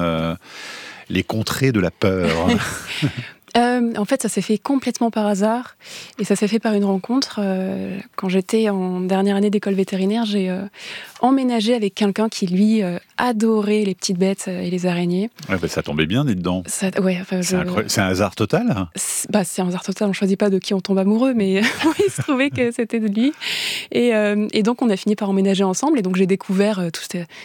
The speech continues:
Speaker 2: ces colonies d'insectes et, d'insectes et de bestioles. Donc, ça a été
Speaker 1: Et vous
Speaker 2: d'abord,
Speaker 1: a-, vous
Speaker 2: euh,
Speaker 1: avez été capable d'emménager dans cet appartement avec toutes ces bêtes autour de vous ?
Speaker 2: Alors, il avait pas d'araignées à l'époque, c'était
Speaker 1: Ouais.
Speaker 2: ma première question. <laughs> Euh, mais c'est vrai qu'il avait, euh, bah, tout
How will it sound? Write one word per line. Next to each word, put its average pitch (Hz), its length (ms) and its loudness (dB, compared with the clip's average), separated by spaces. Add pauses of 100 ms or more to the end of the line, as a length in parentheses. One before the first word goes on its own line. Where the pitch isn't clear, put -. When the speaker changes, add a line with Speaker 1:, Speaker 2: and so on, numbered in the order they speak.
Speaker 2:
ces - 160 -2
colonies 214 640 2
d'insectes 208 520 -2
et, 185 80 -2 (160)
d'insectes 196 400 0
et 202 60 2
de 185 100 2
bestioles. 190 600 0 (560)
Donc, 190 100 -6
ça 190 80 -2
a - 20 2
été 190 120 0
Speaker 1:
Et - 60 2
vous 190 60 4
Speaker 2:
d'abord, 202 220 2
Speaker 1:
a-, 190 60 -4
vous 101 120 0
Speaker 2:
euh, - 40 4
Speaker 1:
avez 92 100 0
été 92 160 -2
capable 120 480 -2
d'emménager 110 680 0
dans 104 200 -4
cet - 220 -6
appartement 117 420 -4
avec 113 140 -2
toutes - 160 -10
ces - 100 0
bêtes 101 260 0
autour 110 280 -4
de 107 40 -2
vous ? 185 280 -2
Speaker 2:
Alors, 208 420 2
il 208 160 2
avait 190 160 2
pas 277 220 -2
d'araignées 185 600 0
à 202 120 2
l'époque, 202 400 0
c'était - 140 -6
Speaker 1:
Ouais. 180 160 2
Speaker 2:
ma 196 140 4
première 185 240 -4
question. 233 340 0
<laughs> - 60 -4 (840)
Euh, 220 440 2 (160)
mais 254 180 4
c'est 311 120 0
vrai 262 120 2
qu'il 226 160 0
avait, 220 240 2
euh, 175 320 0
bah, 170 160 0
tout - 120 -10